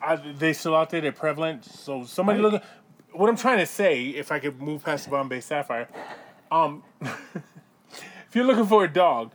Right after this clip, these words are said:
Speaker 1: would you recommend somebody just put in an email to the local Pounds?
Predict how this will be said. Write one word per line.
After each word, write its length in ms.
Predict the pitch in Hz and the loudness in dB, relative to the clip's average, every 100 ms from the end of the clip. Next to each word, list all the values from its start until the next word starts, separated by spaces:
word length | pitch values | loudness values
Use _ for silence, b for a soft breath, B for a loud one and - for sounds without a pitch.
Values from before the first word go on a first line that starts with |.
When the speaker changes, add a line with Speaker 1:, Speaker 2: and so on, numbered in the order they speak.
| _ _ _ _ _ _ | _ _ _ _ _ _
Speaker 1:
would 180 | 135 160 | -10 -4
you 80 | 208 | 2
recommend 360 | 208 185 185 | 2 2 -4
somebody 240 | 175 180 170 | -2 -2 -2
just 200 | 147 143 | -6 -10
put 160 | - | -4
in 300 | 175 165 156 - | -2 -4 -8 -12
an 140 | 135 147 | -8 -6
email 340 | 160 160 156 | -4 -4 -6
to 360 | 143 139 131 131 - | -6 -6 -6 -10 -18
the 120 | 127 | -12
local 300 | 135 - 202 | -8 -8 -10
Pounds? 600 | - 113 - - - | -12 -12 -14 -20 -20